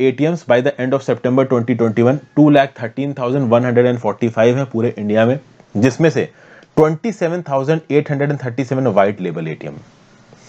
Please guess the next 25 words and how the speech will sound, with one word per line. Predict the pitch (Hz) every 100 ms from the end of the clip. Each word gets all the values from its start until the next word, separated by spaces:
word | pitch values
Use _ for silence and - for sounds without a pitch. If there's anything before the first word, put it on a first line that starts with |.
| 127
ऐसा | 127 156
किसने | 143 - 156
बताया? | 147 151 160 - _ _ _ _ _ -
तो | 156
भाई, | 147
Ministry | 147 135 131 170
of | 165
State | - 143
for | - 139
Finance | 127 117 143
भगवत | 120 107 101 127
कराड़ | - 92 95
ने | 92 90
बताया। | 82 73 73 - - - - -
अब | 147
आप | 151
बोलोगे, | 147 156 165 170
"साहब, | 160 156 151 139
ये | 135
व्हाइट | 139 113 127 127
लेबल | 127 127
एटीएम | 120 127
क्या | 120 120
होता | 117
है?" | 131